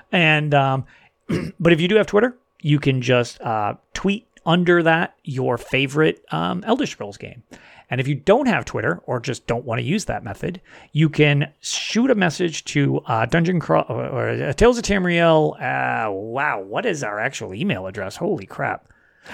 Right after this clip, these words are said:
Actually, you know what? You can go to tales of tamriel podcast dot com. Send us an email via there. It's very easy, and I don't need to say it wrong.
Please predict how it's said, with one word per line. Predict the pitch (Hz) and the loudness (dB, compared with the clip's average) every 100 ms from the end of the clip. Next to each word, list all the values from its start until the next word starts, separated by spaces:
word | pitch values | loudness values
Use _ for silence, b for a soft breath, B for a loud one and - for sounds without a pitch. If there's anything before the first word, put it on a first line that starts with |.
| - | 2
Actually, | 285 247 220 202 | 2 6 4 4
you | 226 | 4
know | |
what? | 269 277 - | 4 4 -2
You | 180 | 0
can | 185 | 4
go | 185 | 6
to | 156 | 6
tales | 214 240 | 6 6
of | 220 | 4
tamriel | 220 214 202 196 190 | 4 6 6 6 6
podcast | 180 165 165 165 151 | 2 4 4 4 4
dot | 151 147 | 2 2
com. | 147 123 113 - _ _ 170 - | 2 -2 -2 -10 _ _ -20 -10
Send | - 202 208 | 0 4 4
us | 196 | 4
an | 190 | 2
email | 175 165 147 | 4 4 6
via | 151 | 4
there. | 127 104 101 - | 4 0 -2 -8
It's | - | -14
very | 147 180 170 156 | 0 2 4 2
easy, | 151 147 147 | 0 2 2
and | 131 123 | 2 0
I | |
don't | 127 | 0
need | 127 120 | -2 -4
to | 113 | -4
say | 120 104 | -4 -4
it | |
wrong. | 101 98 95 | -4 -6 -6